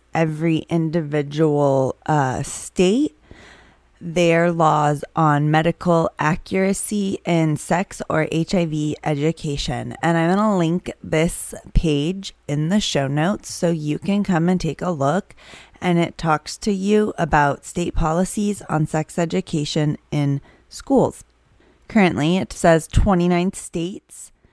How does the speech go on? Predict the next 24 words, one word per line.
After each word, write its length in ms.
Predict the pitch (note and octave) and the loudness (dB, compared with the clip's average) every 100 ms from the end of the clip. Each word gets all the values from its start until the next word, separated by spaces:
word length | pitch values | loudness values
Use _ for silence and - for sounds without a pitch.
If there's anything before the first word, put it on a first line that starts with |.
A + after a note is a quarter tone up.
| _ _ - | _ _ -6
require 420 | G3 G3+ F#3 F3+ | -4 0 0 0
public 340 | F#3 E3+ E3+ | -2 -2 -4
schools 400 | - - F3 F3 | -6 -6 -4 -4
teach 220 | - E3+ | -6 -10
sex 360 | - E3+ E3 - | -6 -6 -6 -6
education, 800 | D#3+ - - D#3+ D#3 F#3 G3 A#3 | -8 -8 -6 -6 -2 -2 -2 -4
twenty-seven 560 | - G3 F3 - D3+ D3+ | 0 2 4 4 2 2
of 120 | D3 | 2
which 260 | D#3+ - | 0 0
mandate 560 | F#3 D#3+ D3+ D#3+ F#3+ F#4+ | 0 2 0 0 0 0
sex 320 | - G#3 - | -2 -2 -2
education 720 | G#3 - A3 - A3 - G#3+ | -2 0 -2 2 0 2 2
and 180 | G#3+ G#3 | 2 0
H 300 | - E3+ - | -2 -4 -2
I 160 | F#3 E3+ | -2 -2
V 260 | D3+ D#3 - | -4 -8 -4
education. 920 | D3+ D3 D#3 D#3 C#3+ - D3 G#3 C#4+ - _ - - - - - - - _ _ _ _ _ _ _ | -2 -2 -2 -4 -4 0 4 4 2 -8 _ -20 -20 -20 -20 -20 -20 -20 _ _ _ _ _ _ _
Um, 300 | G#3 G3 F3+ | 0 4 4
twenty-two 600 | F3 - F#3+ F#3 - C4 D#4+ | 6 6 6 2 0 -2 -2
states 480 | - F#3+ G3 - | 0 0 0 -2
require 500 | G#3+ G3 - F#3 F3 | -4 -2 0 2 4
that 140 | F#3 F3 | 2 0
if 180 | F3 - | -2 -2
provided, 720 | F#3 D#3+ D3+ D3+ D3+ E3+ | -4 -2 -2 -2 -6 -6